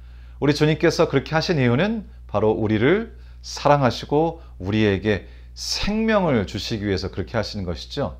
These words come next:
그래서 여기 요한복음 삼 장 십육 절 우리가 잘 아는 말씀은 이렇게 기록을 하고 있습니다.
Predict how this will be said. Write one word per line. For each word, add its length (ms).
그래서 200
여기 240
요한복음 440
삼 200
장 120
십육 260
절 140
우리가 320
잘 300
아는 360
말씀은 460
이렇게 540
기록을 680
하고 240
있습니다. 460